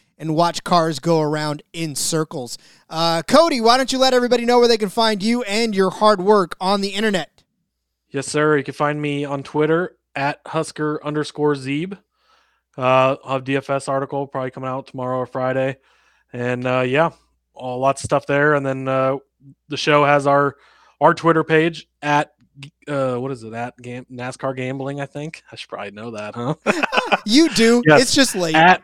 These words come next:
Speaker 2: at nascar gambling. <laughs> So follow the show there. And then, yeah, if you can, uh, rate and review on, on iTunes, Spotify, wherever you listen, do it on both. Help us, uh, keep spreading the good word.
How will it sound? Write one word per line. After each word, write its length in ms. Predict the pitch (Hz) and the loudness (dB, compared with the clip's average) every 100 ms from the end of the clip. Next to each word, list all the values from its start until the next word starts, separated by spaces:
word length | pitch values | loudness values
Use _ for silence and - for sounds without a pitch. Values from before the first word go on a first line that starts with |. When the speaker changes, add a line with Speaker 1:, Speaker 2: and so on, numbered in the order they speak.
| _ | _
Speaker 2:
at 280 | 165 185 196 | 2 4 4
nascar 520 | 180 175 165 185 160 | 4 4 4 4 4
gambling. 560 | 151 151 156 135 123 131 _ - | 4 2 2 -2 -6 -8 _ -2
<laughs> 100 | 247 226 - _ - - | 0 0 -4 _ -20 -20
So 240 | - 143 | 4 4
follow 260 | 139 170 180 | 6 6 6
the 100 | 165 | 4
show 220 | - 170 | 4 4
there. 420 | 151 160 165 160 - - _ - | 6 6 6 4 -2 -20 _ -4
And 100 | 151 | 0
then, 120 | 160 | 4
yeah, 240 | 165 180 | 6 6
if 120 | 165 | 4
you 80 | 180 | -2
can, 240 | 170 180 170 | -4 -2 2
uh, 320 | 170 165 165 - | 4 4 2 -4
rate 260 | 151 175 | 0 0
and 80 | 175 | 0
review 360 | 160 151 175 160 | -2 0 0 2
on, 260 | 147 139 143 | 0 -4 -8
on 320 | 139 139 135 _ | -8 -8 -12 _
iTunes, 540 | 135 143 147 143 143 - | -4 -4 -2 -6 -6 -2
Spotify, 500 | 139 139 - 139 139 | 2 2 2 2 2
wherever 240 | 135 139 | 0 0
you 120 | 139 | -2
listen, 400 | 139 143 147 131 _ _ _ _ | -2 -4 -8 -10 _ _ _ _
do 120 | - 139 | 0 2
it 60 | |
on 140 | 139 127 | 2 0
both. 400 | 135 139 - _ _ _ _ _ _ _ | 0 0 -4 _ _ _ _ _ _ _
Help 220 | 135 - | -6 -4
us, 240 | 139 - | -8 -4
uh, 200 | 143 139 | 0 0
keep 220 | 131 160 | 0 -8
spreading 320 | - - 160 156 | -6 -2 0 0
the 60 | |
good 160 | 147 156 | 0 0
word. 380 | 143 156 160 | 2 2 2